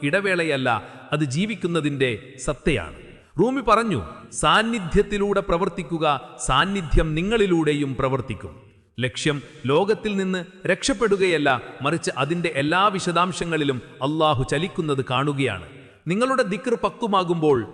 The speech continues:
ഈ ബോധം നിങ്ങളുടെ എല്ലാ പ്രവൃത്തികളിലും നിറയും. നിങ്ങൾ നടക്കുമ്പോൾ നിങ്ങളുടെ കാൽവയ്പുകൾ ഓർക്കും, നിങ്ങൾ സംസാരിക്കുമ്പോൾ നിങ്ങളുടെ വാക്കുകൾ ഓർക്കും, നിങ്ങൾ സേവിക്കുമ്പോൾ നിങ്ങളുടെ പ്രവൃത്തികൾ ഓർക്കും.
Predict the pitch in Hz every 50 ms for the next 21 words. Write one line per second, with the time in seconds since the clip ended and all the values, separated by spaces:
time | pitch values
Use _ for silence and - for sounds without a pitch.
0 | - - - - 170 202 214 175 185 202 208 160 196 196 190 185 180 175 170 170
1 | 170 165 - 143 160 175 196 214 214 - 180 175 180 190 175 - 180 165 165 151
2 | 147 143 139 135 131 131 131 127 110 90 82 - - - - - - - 123 139
3 | 143 143 139 131 131 135 160 160 - - 160 151 147 143 139 135 131 147 160 190
4 | 208 202 196 190 180 175 156 165 190 196 190 185 180 - 185 165 175 160 151 147
5 | 135 - 151 143 131 123 - - - - 143 143 165 180 165 - 165 156 170 170
6 | 202 196 190 185 - - 175 165 156 160 160 147 147 156 175 180 175 165 160 139
7 | 143 147 175 175 - 185 170 175 160 156 151 135 - 156 143 135 127 - - -
8 | - 131 127 139 151 151 147 127 - - 147 170 175 175 - - 160 151 147 147
9 | 143 135 143 143 143 143 139 139 135 120 - 127 131 156 160 156 165 147 131 131
10 | 127 127 120 - - 107 90